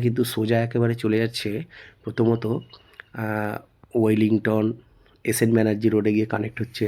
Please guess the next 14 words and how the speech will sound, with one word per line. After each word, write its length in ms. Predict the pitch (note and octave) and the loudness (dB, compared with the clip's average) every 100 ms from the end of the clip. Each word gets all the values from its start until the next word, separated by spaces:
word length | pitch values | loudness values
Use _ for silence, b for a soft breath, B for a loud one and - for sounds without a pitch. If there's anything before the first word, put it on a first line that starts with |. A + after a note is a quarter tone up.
| A2 | -4
সেখান 180 | G2+ G#2 | -6 -4
থেকে 120 | G#2 G#2+ | -4 -4
বাঁ 100 | G2+ G2+ | -4 -6
দিকে 140 | G2+ G2 | -8 -8
ধর্মতলা। 440 | G2 G#2 G#2 G2+ A#2 B B B - | -8 -6 -2 -2 -4 B B B -8
আবার 140 | G#2+ A#2 | -4 0
যদি 100 | A2+ G#2+ | 0 0
আপনি 120 | G#2+ G#2 | -2 -4
ক্রস 180 | G#2+ G#2+ - | -6 -6 -6
করে 120 | G#2+ - | -8 -6
চলে 120 | A2 | -4
যান, 100 | A2 G#2+ | -4 -4
তাহলে 140 | G#2+ G#2+ | -4 -2
একবারে 200 | A2+ | -2